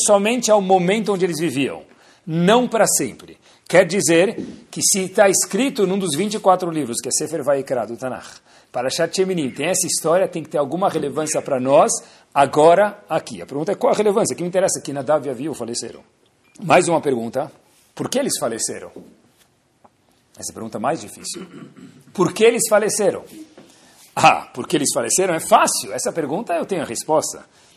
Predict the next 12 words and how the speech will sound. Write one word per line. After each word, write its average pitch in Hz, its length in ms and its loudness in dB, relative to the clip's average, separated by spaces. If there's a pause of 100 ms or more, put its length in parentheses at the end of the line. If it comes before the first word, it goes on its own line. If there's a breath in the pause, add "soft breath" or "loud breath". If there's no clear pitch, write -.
(160 soft breath)
Qual 135 180 6
a 120 40 6
resposta? 113 580 -6
Tá - 100 -16
escrito 101 260 -10
na 135 100 -2
Torá, 214 240 0
em - 40 -6
pro-, 107 400 -6
na 113 180 -8
própria 110 280 -8
Parashá. 131 440 -8